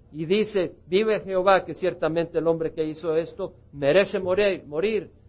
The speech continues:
Debe pagar cuatro veces por la cordera porque hizo esto y no tuvo compasión". Y estudiamos que cuando pecamos, a alguien estamos dañando, a alguien estamos ofendiendo y estamos mostrando una falta de compasión a la persona que le estamos haciendo daño.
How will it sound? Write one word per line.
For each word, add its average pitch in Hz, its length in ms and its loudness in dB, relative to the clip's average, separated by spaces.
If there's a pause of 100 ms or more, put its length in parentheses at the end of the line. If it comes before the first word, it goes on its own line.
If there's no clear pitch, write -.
Debe 214 200 2
pagar 202 360 4
cuatro 220 300 2
veces 208 300 2
por 196 140 -4
la 175 120 0
cordera 185 420 0
porque 170 260 -8
hizo 180 240 -4
esto 190 420 -2 (140)
y 147 80 -14
no 156 140 0
tuvo 175 280 0
compasión". 175 540 -6
Y 180 40 -4
estudiamos 175 500 -2
que 175 100 -12
cuando 151 320 -8
pecamos, 214 760 2 (840)
a 139 260 6
alguien 202 260 2
estamos 170 420 -10
dañando, 147 500 -8
a 143 120 -2
alguien 233 260 -6
estamos 196 400 -12
ofendiendo 170 840 -6 (220)
y 151 80 -16
estamos 180 360 -8
mostrando 175 520 -10
una 156 160 -10
falta 160 540 -8
de 143 120 -10
compasión 143 840 -12 (220)
a - 80 -16
la 123 160 -10
persona 143 540 -16
que 120 160 -20
le 113 80 -20
estamos 123 380 -20
haciendo 117 440 -20
daño. 120 360 -12